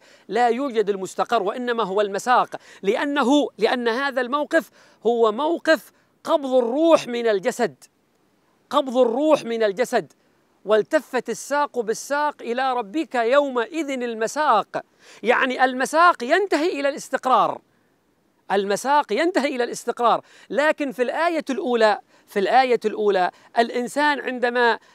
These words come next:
آه، يوضع في قبره إما يساق إلى الجنة وإما يساق إلى النار، ويكون مستقره بعد ذلك إلى الجنة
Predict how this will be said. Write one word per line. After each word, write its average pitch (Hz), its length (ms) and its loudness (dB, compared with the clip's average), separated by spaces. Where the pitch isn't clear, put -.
آه، 208 160 0
يوضع 285 420 2
في 240 160 -6
قبره 330 440 2
إما 285 280 0
يساق 277 480 -4
إلى 262 200 -2
الجنة 294 440 0
وإما 262 400 -2
يساق 240 440 -6
إلى 262 200 -6
النار، 320 360 -2
ويكون 226 600 2
مستقره 294 720 2
بعد 233 260 -4
ذلك 226 420 -2
إلى 240 260 -2
الجنة 330 440 0